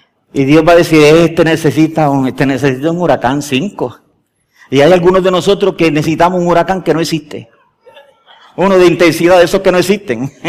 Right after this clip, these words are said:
<laughs> Pero Dios tiene el poder para fabricarlo. Tú lo sabías, ¿verdad que sí?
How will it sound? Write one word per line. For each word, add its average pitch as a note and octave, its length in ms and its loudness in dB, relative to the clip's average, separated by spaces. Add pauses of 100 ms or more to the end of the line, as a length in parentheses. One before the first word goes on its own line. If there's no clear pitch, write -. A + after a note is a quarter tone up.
(160)
<laughs> - 340 -14
Pero D3+ 200 4
Dios G3+ 240 4
tiene A3 160 4
el G3+ 140 0
poder G3 300 4
para C3+ 220 2
fabricarlo. C#3+ 520 2
Tú D#3+ 80 -4
lo F#3 80 2
sabías, G#3 280 4
¿verdad C#3+ 200 2
que G3+ 120 2
sí? G#3+ 200 -2